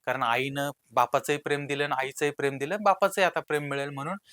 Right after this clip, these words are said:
ती त्याच्याबरोबर ती कॅलिफोर्नियाला राहायला गेली. राहायला गेली, पण, अ, कसं असतं,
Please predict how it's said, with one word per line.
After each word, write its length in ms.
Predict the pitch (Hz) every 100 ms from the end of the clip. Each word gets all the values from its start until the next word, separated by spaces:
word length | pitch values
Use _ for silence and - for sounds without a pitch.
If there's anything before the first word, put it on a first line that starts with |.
| _ _
ती 80 | 165
त्याच्याबरोबर 600 | 160 139 135 131 123 123
ती 200 | - 180
कॅलिफोर्नियाला 680 | 135 131 - 135 123 117 135
राहायला 260 | 214 208 147
गेली. 240 | - _
राहायला 320 | 220 196 233 294
गेली, 240 | 269 269 -
पण, 200 | 269 247 -
अ, 200 | 151 147 135
कसं 220 | 156 170
असतं, 280 | 170 - 156